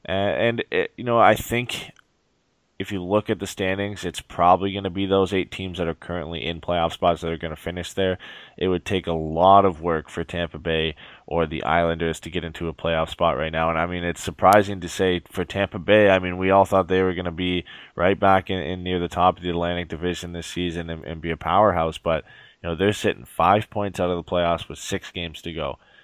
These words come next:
They have no margin for error. They can't lose a game. They have to beat Toronto this, today to pick up points. Uh, but realistically, it's just, it's a tough, it's gonna be tough for them. And I, I think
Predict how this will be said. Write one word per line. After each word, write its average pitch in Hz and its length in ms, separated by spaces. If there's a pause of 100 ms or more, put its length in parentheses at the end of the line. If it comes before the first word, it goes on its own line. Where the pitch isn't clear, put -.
(120)
They 90 100
have 85 180
no 95 440
margin 92 400
for - 100
error. 90 180
They 85 120
can't 85 320
lose 87 200
a 85 80
game. 87 220
They 82 140
have 92 340
to 101 80
beat 90 200
Toronto 90 420
this, 82 360 (120)
today 87 340
to 85 100
pick - 240
up 85 140
points. 90 420 (560)
Uh, 87 260
but 85 160
realistically, 104 920
it's 92 100
just, 92 180
it's 78 200
a 95 40
tough, - 520
it's - 180
gonna 101 160
be 101 100
tough 110 240
for 87 120
them. 76 220 (120)
And 82 160
I, 80 200
I 85 40
think 107 460